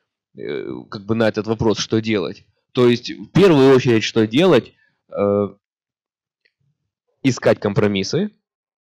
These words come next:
Вы не сможете убедить менеджера, что у вас все хорошо, иначе он же ж не нужен новый, зачем, он же ж не, не самоутвердится. Но вы должны искать с ним компромисс, в котором вы должны превратить его уже в своего союзника сразу. То есть вы сразу объясни-,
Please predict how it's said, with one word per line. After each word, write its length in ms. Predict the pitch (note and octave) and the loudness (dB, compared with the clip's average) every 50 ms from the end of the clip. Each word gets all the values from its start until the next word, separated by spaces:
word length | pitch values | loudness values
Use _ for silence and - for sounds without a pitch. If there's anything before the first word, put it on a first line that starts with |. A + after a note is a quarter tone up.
| _ _ _ _ _ - | _ _ _ _ _ -10
Вы 160 | C#3 C3+ D3 E3+ | -2 0 2 4
не 120 | F#3+ F#3+ | 4 2
сможете 420 | - F#3+ E3+ D3+ C3 C3 A#2+ B2+ A#2+ | 2 4 2 4 4 2 2 4 2
убедить 300 | A#2 A#2 A2+ A2 G#2 - | 2 2 0 -2 -2 0
менеджера, 380 | D3+ G3+ A3+ A3 D#3+ E3 C3 A2+ | 2 4 4 6 4 4 2 2
что 180 | - - A#2+ | 2 2 2
у 40 | A#2 | 4
вас 140 | B2+ D#3+ - | 4 2 0
все 120 | - D3+ D3 | 0 -2 0
хорошо, 360 | - C#3+ C#3 C#3 - B2+ A2 | 2 2 0 2 2 2 0
иначе 240 | G#2+ A#2 A2+ - A2+ | 0 0 -4 -2 -2
он 100 | A2 G#2+ | -4 -4
же 100 | G#2 G2+ | -6 -12
ж 80 | - _ | -20 _
не 60 | A2+ | -12
нужен 260 | C#3+ F#3 E3+ B2 G2+ G2 | -8 -8 -8 -8 -10 -14
новый, 260 | F#2+ F#2 F2+ F2+ - | -14 -14 -14 -16 -20
зачем, 320 | - F#2+ - - _ _ | -20 -20 -20 -20 _ _
он 120 | F2 _ _ | _ _ _
же 80 | _ _ | _ _
ж 80 | _ | _
не, 180 | F#2+ - - - | _ -20 -20 -18
не 60 | G2 | -16
самоутвердится. 720 | - - G#2 G#2 G#2 G#2+ A#2+ B2 B2+ A#2 F#2+ - - - _ _ _ - - - - D3+ - | -12 -8 -6 -6 -4 -2 -2 -4 -4 -4 -10 -12 -14 -20 _ _ _ -20 -20 -20 -20 -14 -6
Но 400 | - G#2+ G#2+ G#2+ G#2 G#2 G2+ - | 0 2 4 4 4 2 2 -2
вы 200 | - G#2+ A#2+ D3 D3+ | -4 -2 -2 0 0
должны 280 | D3+ C#3+ B2+ C3+ C3+ - C3 | 0 -2 0 -2 -2 -2 -2
искать 280 | B2 - - B2 G#2+ | -2 0 -2 -2 -2
с 80 | - - | -2 -4
ним 120 | A#2 G#2+ | -8 -6
компромисс, 600 | G2+ G#2 G#2 - A2+ A#2+ D3+ G#3 B3 B3 - - _ _ _ _ _ _ _ _ | -6 -8 -6 -4 -4 -4 -2 -4 -6 -6 -8 -10 _ _ _ _ _ _ _ _
в 60 | - | -6
котором 680 | - B2+ B2 - C#3+ D#3+ E3+ D#3 D3 C3+ A#2+ A#2 - _ _ _ _ _ - | -2 -2 0 2 4 4 6 4 4 2 0 -6 -12 _ _ _ _ _ -18
вы 560 | A2 A2 G#2+ A2+ A#2 - - - - D3 D3 | -18 -18 -18 -18 -20 -20 -12 -2 0 0 2
должны 600 | C#3+ C#3 C3 A#2 B2+ C#3 D3 C#3+ C3+ - - _ _ _ _ _ _ _ _ _ _ _ _ | 4 2 2 2 0 0 2 2 0 -2 -6 _ _ _ _ _ _ _ _ _ _ _ _
превратить 520 | - C3 B2+ A#2+ B2+ C3 B2+ - D3+ A#2+ A#2 | -2 0 2 4 4 2 2 0 -4 -2 0
его 180 | B2 C3 F3+ G#3 | 2 4 6 6
уже 180 | E3 A#2+ C3+ | 6 4 4
в 40 | C3+ | 2
своего 260 | - A#2 G#2+ A2 A#2 | 2 0 2 2 2
союзника 480 | A2+ - G#2+ A2 A2 G#2 G#2 G2 - G2+ | 2 2 0 0 0 0 -4 -12 -12 -12
сразу. 280 | - - D#2+ D#2+ - E2 | -8 -8 -8 -8 -8 -8
То 80 | - F2 | -10 -10
есть 120 | F2+ - | -8 -8
вы 60 | A#2+ | -4
сразу 280 | A#2+ D#3 C#3+ B2 A#2 A#2+ | 2 4 4 4 4 2
объясни-, 380 | A2+ A2+ A2 - B2+ A#2+ - | 0 0 -4 -6 -8 -18 -18